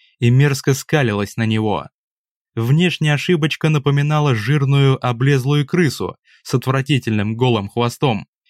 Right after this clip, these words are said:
Из его детства прибежала, не иначе. Ему было лет шесть, не больше,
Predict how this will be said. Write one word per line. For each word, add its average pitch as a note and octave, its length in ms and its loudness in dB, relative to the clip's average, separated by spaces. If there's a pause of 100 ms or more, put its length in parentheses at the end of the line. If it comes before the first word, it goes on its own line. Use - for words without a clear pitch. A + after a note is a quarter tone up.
(420)
Из A#2+ 180 2
его C#3 220 2
детства A#2+ 480 -2
прибежала, A2+ 640 -2 (220)
не A#2+ 220 2
иначе. C#3 480 -2 (840)
Ему C#3 400 0
было D#3 240 2
лет D#3 240 0
шесть, - 540 -2
не B2 160 0
больше, B2 500 -2